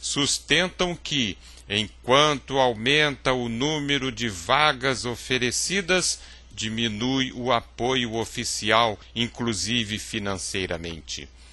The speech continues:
O mec contesta, explica que se a crise econômica pode ter provocado o encurtamento de recursos diretos,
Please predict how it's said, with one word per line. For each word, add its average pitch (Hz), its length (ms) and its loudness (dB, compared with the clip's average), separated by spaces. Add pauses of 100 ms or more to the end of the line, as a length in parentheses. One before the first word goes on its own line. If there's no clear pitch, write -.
(420)
O 110 140 -2
mec 147 560 6
contesta, 104 840 2 (240)
explica 127 840 2
que 160 200 -4
se 156 280 0
a 143 80 6
crise 175 560 0
econômica 123 840 -2 (260)
pode 135 360 4
ter 151 400 4
provocado 139 1040 2
o 135 180 0
encurtamento 143 1300 0
de 123 160 -2
recursos 139 880 -2
diretos, 123 880 0